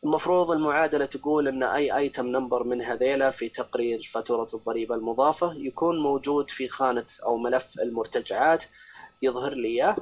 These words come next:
على أساس إني أقدر أشوف كم مرتجع عندي. الآن نطلع لفوق نفتح الفلتر،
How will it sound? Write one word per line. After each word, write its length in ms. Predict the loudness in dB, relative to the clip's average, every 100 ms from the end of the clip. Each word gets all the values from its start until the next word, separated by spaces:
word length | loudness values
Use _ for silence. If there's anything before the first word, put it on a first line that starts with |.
| -4
على 180 | -2 0
أساس 340 | 0 0 0 -2
إني 220 | -4 -2
أقدر 300 | -2 -4 -4
أشوف 440 | -4 -4 -6 -8 -16 _ -20 -18 -16 -16 -18 -20 _ _ _ -20 _ _ _ _ _ _ _ _
كم 180 | -2 0
مرتجع 600 | 2 0 -2 -4 -2 0
عندي. 300 | 0 0 -4 _ _ _ _ _ _ _ _ _ -20 _ _ _ _ _ _ -20 _ _ _ _ _ _ _ _ _ _ _ _ _ _ _ _ _ _ _ _ _ _ _ _ _ _ _ _ _ _ _ _ _
الآن 340 | 0 2 2 2
نطلع 280 | 0 0
لفوق 360 | 0 0 0 0
نفتح 380 | 0 -6 -8 -8
الفلتر، 580 | -6 -2 -2 0 -2